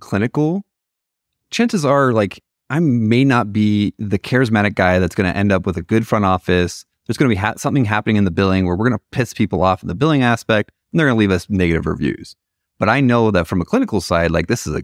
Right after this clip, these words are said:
grade A dentist, maybe a little awkward, may not be able to present treatment well, but they're gonna do an amazing job clinically, right? Whereas on the flip side, you can get a super, extremely charismatic doctor that it, it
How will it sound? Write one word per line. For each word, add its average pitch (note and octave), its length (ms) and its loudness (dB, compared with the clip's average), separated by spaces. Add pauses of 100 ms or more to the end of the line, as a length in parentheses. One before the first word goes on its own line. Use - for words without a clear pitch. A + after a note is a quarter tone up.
(100)
grade G#2+ 600 0 (160)
A F#2+ 320 0
dentist, A#2+ 580 -2
maybe A#2 320 0
a G#2+ 40 2
little F#2 220 0
awkward, A2+ 520 0 (280)
may D#3 80 0
not D3 140 0
be A#2+ 80 2
able A2 80 2
to G2+ 80 -2
present F#2+ 320 0
treatment A#2+ 340 0
well, A2+ 240 2
but G2 160 -4
they're A2 160 2
gonna G#2+ 140 2
do F#2+ 100 0
an F#2+ 80 0
amazing F2+ 360 0
job E2 280 0
clinically, - 520 -6 (580)
right? F#2+ 180 0
Whereas G2+ 240 0
on F#2 120 0
the E2 60 -2
flip A3+ 240 -4
side, F2 500 0 (120)
you B2+ 80 -4
can G#3+ 100 2
get A2+ 120 0
a D#2+ 80 -2
super, D3+ 580 -2
extremely D#3+ 400 -2
charismatic G#2+ 640 0
doctor G2 640 -4 (380)
that G2+ 560 -2 (580)
it, B2+ 300 0
it G#2 120 -4